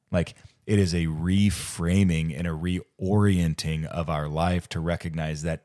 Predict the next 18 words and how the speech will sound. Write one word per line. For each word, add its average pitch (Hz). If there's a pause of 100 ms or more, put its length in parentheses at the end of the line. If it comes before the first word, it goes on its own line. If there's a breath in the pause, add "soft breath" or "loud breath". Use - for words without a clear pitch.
every 104
single 95
thing 92
that 82
we 80
do 71 (1600 soft breath)
following 101
this 92
Great 92
Commission 80 (1600)
is 95
to 95
be 82
cast 101
in 101
the 87
light 82
of, 78